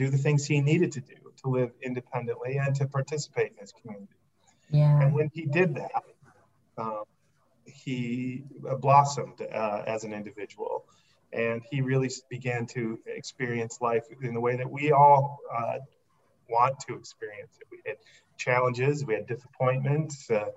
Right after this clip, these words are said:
Speaker 1: he had, um, you know, he had friends. He, he was, uh, busy on the evenings sometimes.
Speaker 2: Yeah.
Speaker 1: And, and so that ultimately is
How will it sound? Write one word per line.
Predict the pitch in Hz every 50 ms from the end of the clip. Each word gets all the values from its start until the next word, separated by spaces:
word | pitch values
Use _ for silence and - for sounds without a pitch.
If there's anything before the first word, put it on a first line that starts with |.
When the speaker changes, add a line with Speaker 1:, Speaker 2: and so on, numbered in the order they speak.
| - - - - _ _ _ _
Speaker 1:
he | - 113 113 107 107 113 107
had, | 107 107 104 - - - 113 113
um, | 110 107 107 107 110 113 - - _ _ _ _ -
you | 131 120 113
know, | 110 110 117 120 120 -
he | - 139 131 120 -
had | - 131 127 - - -
friends. | 139 143 151 147 123 101 92 - - - - - -
He, | 120 113 113 113 113 127 131 117 120
he | 123
was, | 120 120 123 117 110 - - 113 113
uh, | 113 117 117 117 135
busy | 143 135 131 117 104 101 - - _ _ _ _ _ _ _ - -
on | 117 120
the | 120 131 135 135
evenings | 143 143 135 131 110 98 92 - - - - - -
sometimes. | 110 104 98 101 107 98 92 - - - - - - - _ _ _ _ _
Speaker 2:
Yeah. | 156 151 151 151 147 143 143 139 147 147
Speaker 1:
And, | 127 127 - - _ -
and | 135 135 135 135 -
so | 156 139 - - - _ - - - - 143
that | 147 160 - - - - 135 143
ultimately | 143 139 - 120 110 - - 117 117 117 120 120
is | 113 -